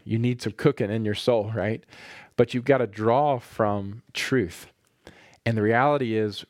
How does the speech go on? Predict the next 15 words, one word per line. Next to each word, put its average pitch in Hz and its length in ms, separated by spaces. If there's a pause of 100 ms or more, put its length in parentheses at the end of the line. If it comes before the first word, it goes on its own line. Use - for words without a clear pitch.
m-, 120 180
scripture - 540
memory 123 320
is 107 140
a 107 60
great 113 420
opportunity 110 760
for - 180
us 117 160
to 120 120
do 120 260
just - 320
this, 107 280
holding 123 500
fast, - 720